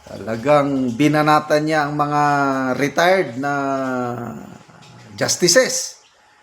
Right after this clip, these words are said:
na nung sinamarize niya, nung una, sinasite nila yung, ah, Francisco ruling ba yun? Na magandang pag, ano nila,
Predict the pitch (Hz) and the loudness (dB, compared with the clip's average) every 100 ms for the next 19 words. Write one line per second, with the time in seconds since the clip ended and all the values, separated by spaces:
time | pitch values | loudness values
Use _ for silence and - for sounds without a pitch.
0 | _ _ _ _ _ - 123 135 143 143 | _ _ _ _ _ -14 -8 -4 -4 -4
1 | 143 139 135 165 175 180 190 185 - 220 | -4 -4 0 2 2 2 2 0 0 -2
2 | 170 175 233 160 147 - - _ _ _ | -2 0 2 4 4 0 -10 _ _ _
3 | - _ _ _ _ - 131 147 147 175 | -20 _ _ _ _ -6 0 2 4 2
4 | 175 180 180 175 175 175 170 170 170 170 | 2 2 4 6 6 4 2 2 4 4
5 | 165 165 160 156 156 151 - 120 123 147 | 4 2 0 -2 -2 -4 -2 -2 -2 -4
6 | - 160 156 160 160 160 156 117 120 143 | -2 0 0 0 -2 0 0 0 -4 -12
7 | - - _ _ _ - - - - - | -20 -20 _ _ _ -16 -14 -14 -12 -14
8 | - - 160 180 226 220 196 156 170 156 | -14 -8 -2 0 2 4 4 2 -4 -2
9 | 151 160 170 175 202 | -2 -2 -2 2 2